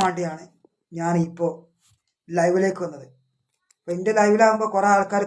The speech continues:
കാണും. ഏ? അപ്പൊ എന്ത്, എന്തുകൊണ്ട് ഇത് കാർ ചോദിക്കാനുള്ള കാരണം എന്ന് അത്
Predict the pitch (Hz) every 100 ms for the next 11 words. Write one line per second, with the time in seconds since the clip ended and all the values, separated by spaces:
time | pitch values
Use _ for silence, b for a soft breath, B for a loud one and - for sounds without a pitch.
0 | 185 170 170 - _ _ _ _ _ _
1 | _ _ _ _ _ _ _ 170 185 -
2 | _ _ _ _ _ _ _ _ _ _
3 | _ _ _ - 175 180 196 190 190 226
4 | 254 247 254 220 214 233 226 220 220 214
5 | 214 180 180 190 202 190 180 185 _ _
6 | _ _ _ _ _ _ - 170